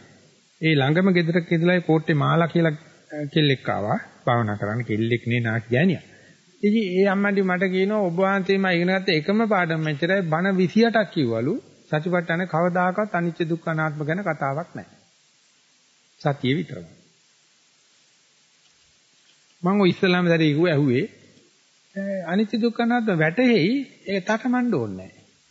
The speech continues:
සතිය වඩාන යනකොට ඔය ව-, තටමලා ගන්න අනිත්‍ය දුක්ඛ අනාත්මයේ මේ සෙකන්ඩ් හෑන්ඩ් එක. ඔරිජිනල් එක එන්නේ වෙලාවට. ඒක එනකොට වළක්වන්නත් බෑ. ඒ නිසා කිසිම මහන්සියක් වෙන්න එපා. Taman නිතරම සතිය ඉස්සරහින් තියාගෙන යන්න. සතිය නිසි වෙලාවට නිසි දේ කර දෙයි.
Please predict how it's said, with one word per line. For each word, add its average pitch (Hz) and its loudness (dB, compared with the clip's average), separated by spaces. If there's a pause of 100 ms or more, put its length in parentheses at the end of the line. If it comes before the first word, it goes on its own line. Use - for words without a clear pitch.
(680)
සතිය 165 -2
වඩාන 139 0
යනකොට 135 -2 (760)
ඔය 170 -4
ව-, 135 -4
තටමලා 214 0
ගන්න 247 0
අනිත්‍ය 240 0
දුක්ඛ 240 -4
අනාත්මයේ 240 0
මේ 214 0
සෙකන්ඩ් 202 0
හෑන්ඩ් 104 -2
එක. 92 -14 (400)
ඔරිජිනල් 214 2
එක 254 0
එන්නේ 170 0
වෙලාවට. 107 -2 (1500)
ඒක 180 -2
එනකොට 233 0
වළක්වන්නත් 208 -2
බෑ. 123 -4
ඒ 151 -2
නිසා 165 -2
කිසිම 165 2
මහන්සියක් 165 2
වෙන්න 147 -2
එපා. 156 -2
Taman 170 -2 (460)
නිතරම 220 2
සතිය 165 0
ඉස්සරහින් 165 0
තියාගෙන 135 -2
යන්න. 165 -2
සතිය 143 0
නිසි 143 0
වෙලාවට 156 0
නිසි 160 0
දේ 170 2
කර 131 -6
දෙයි. 92 -10